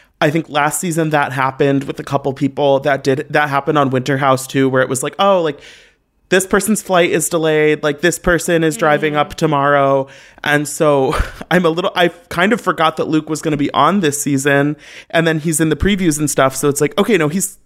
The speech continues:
Speaker 1: coming back, but I don't know. I'm not the biggest Luke fan.
Speaker 2: Mm-hmm.
Speaker 1: Not,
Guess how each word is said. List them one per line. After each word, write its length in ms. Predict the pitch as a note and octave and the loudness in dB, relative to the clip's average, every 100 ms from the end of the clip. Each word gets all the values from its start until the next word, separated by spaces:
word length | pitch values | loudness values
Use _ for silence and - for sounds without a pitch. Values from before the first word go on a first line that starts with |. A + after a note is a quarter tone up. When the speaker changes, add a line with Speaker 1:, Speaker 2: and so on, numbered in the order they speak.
| - | -10
Speaker 1:
coming 300 | C#4 C4 C#3+ | -2 0 0
back, 520 | C3+ D#3 B2 B2 - - | 0 2 2 -2 -8 0
but 280 | D3+ B2+ - - _ _ _ _ _ _ _ _ _ _ - - | 0 0 -6 -20 _ _ _ _ _ _ _ _ _ _ -14 0
I 100 | G#3+ | 2
don't 140 | A#3 | 2
know. 200 | G3+ E3+ - | 2 0 0
I'm 140 | F#3+ | 0
not 220 | G#3+ B3+ | 2 0
the 80 | A3+ | -2
biggest 720 | G3+ G3+ F#3 F#3+ - - - D#3 | 0 0 2 0 -2 -10 -8 0
Luke 340 | D#3 D#3 - | 2 2 0
fan. 680 | - F3+ F3+ F#3 F#3+ G3+ G3 _ _ | -2 0 2 2 0 -2 -8 _ _
Speaker 2:
Mm-hmm. 640 | G#3 G3+ G3+ F#3+ F#3+ - | -18 -16 -16 -16 -14 -4
Speaker 1:
Not, 300 | G3 G3 - | 0 0 -2